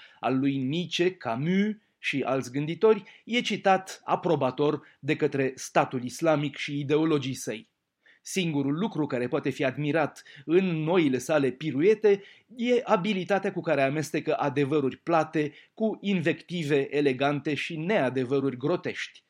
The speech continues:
Și, desigur, felul în care el inventează un popor al comunității musulmane planetare, agresat, spune el, în bloc de un Occident desacralizat și vlăguit. Altfel zis,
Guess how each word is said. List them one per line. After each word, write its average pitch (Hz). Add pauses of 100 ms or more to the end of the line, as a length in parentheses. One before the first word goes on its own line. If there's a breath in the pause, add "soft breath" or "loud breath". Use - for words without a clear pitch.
(260 soft breath)
Și, -
desigur, 226 (140 loud breath)
felul 175
în 151
care 170
el 151
inventează 175
un 165
popor 208
al 175
comunității 175
musulmane 180
planetare, 127 (300 loud breath)
agresat, 160
spune 131
el, 151
în 156
bloc 147 (200 loud breath)
de 147
un 170
Occident 156
desacralizat 135
și -
vlăguit. 135 (440 loud breath)
Altfel 214
zis, 214